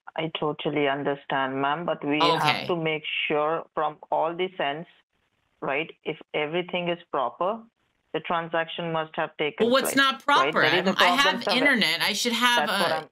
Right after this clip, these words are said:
Speaker 2: I should be, I'm looking at my
Speaker 1: I,
Speaker 2: bank
Speaker 1: I
Speaker 2: statement. It's not here.
Speaker 1: I totally understand, ma'am.
Speaker 2: What kind of
Speaker 1: But we need to
Speaker 2: circus
Speaker 1: be
Speaker 2: are you
Speaker 1: very
Speaker 2: running here?
Speaker 1: sure with,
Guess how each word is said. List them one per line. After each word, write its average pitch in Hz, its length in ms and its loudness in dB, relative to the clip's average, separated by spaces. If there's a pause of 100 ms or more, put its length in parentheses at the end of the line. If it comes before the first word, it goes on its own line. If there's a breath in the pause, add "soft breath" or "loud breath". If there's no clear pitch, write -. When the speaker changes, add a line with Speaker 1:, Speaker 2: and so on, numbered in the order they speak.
Speaker 2:
I 208 140 2
should 214 180 -2
be, 233 260 0
I'm 233 240 4
looking 269 320 2
at 226 100 0
my 214 120 4
Speaker 1:
I, 214 40 2
Speaker 2:
bank 240 320 0
Speaker 1:
I - 40 -2
Speaker 2:
statement. 180 480 0
It's 196 160 0
not 214 280 2
here. 240 400 0 (1400)
Speaker 1:
I 160 320 -4
totally 160 540 -2
understand, 120 720 -4
ma'am. 135 360 -4 (140)
Speaker 2:
What 220 100 -2
kind 277 160 4
of - 80 2
Speaker 1:
But - 80 -2
we 160 80 2
need 160 60 2
to 277 40 4
Speaker 2:
circus 285 340 4
Speaker 1:
be 165 60 4
Speaker 2:
are 180 100 6
you 156 140 4
Speaker 1:
very 156 80 4
Speaker 2:
running 147 260 4
here? 165 160 4
Speaker 1:
sure 170 260 2
with, 180 220 0